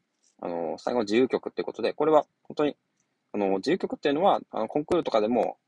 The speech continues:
あの、話、あの、発表するわけで、あの、伝えなきゃいけないですね。ただ、その課題曲とは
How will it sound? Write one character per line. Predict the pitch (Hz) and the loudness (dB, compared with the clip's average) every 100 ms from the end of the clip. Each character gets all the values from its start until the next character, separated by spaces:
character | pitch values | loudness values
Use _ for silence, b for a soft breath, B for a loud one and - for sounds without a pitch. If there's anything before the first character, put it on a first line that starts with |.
| _ | _
あ | 95 | -6
の、 | 87 | -2
話、 | 120 113 - - | 0 0 -4 -4
あ | 92 | -2
の、 | 82 82 | -2 -2
発 | 110 - | -4 -2
表 | 104 | -2
す | - | -2
る | 90 85 - | -2 -4 -4
わ | 92 | -6
け | 85 | -4
で、 | 101 - _ b - | -4 -4 _ b -6
あ | |
の、 | 87 73 - _ _ - | -4 -4 -8 _ _ -2
伝 | 160 | 2
え | 170 | 2
な | 165 | 2
き | |
ゃ | 90 | 0
い | |
け | - | -2
な | 65 | -8
い | |
で | - | -12
す | - | -16
ね。 | _ - | _ -2
た | 170 | 2
だ、 | 131 | 2
そ | 127 | 2
の | 120 | 2
課 | 147 | 2
題 | 185 | 2
曲 | - - | -2 -4
と | |
は | 113 | 0